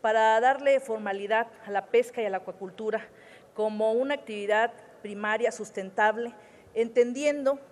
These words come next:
que es un sector en el que ya se ha dicho aquí de manera vasta y oportuna, descansa en buena medida, eh,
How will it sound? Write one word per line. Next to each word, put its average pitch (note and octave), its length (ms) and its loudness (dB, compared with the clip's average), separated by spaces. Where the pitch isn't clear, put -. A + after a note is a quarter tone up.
que A#3+ 240 8
es C4 120 -2
un D4 120 -6
sector C4 640 2
en A3 180 -4
el G#3+ 100 -6
que A3+ 140 -4
ya B3 140 2
se B3+ 100 -8
ha B3 60 0
dicho B3 260 -6
aquí A#3+ 340 -8
de G#3 80 -2
manera A3 380 0
vasta A#3 360 2
y A3 60 4
oportuna, A3+ 720 -6
descansa B3 840 2
en A3+ 220 -6
buena C4 260 2
medida, A#3+ 460 -2
eh, G3+ 400 0